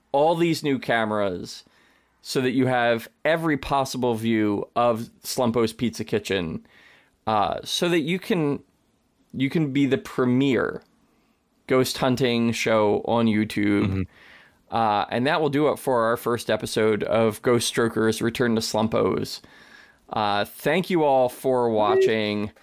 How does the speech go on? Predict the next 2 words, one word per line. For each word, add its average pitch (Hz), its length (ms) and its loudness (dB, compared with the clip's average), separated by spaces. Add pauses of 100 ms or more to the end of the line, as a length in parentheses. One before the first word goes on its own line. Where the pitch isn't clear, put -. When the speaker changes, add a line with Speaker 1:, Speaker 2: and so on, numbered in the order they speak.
(800)
Speaker 1:
Uh, 113 500 0 (1000)
yeah. 151 300 0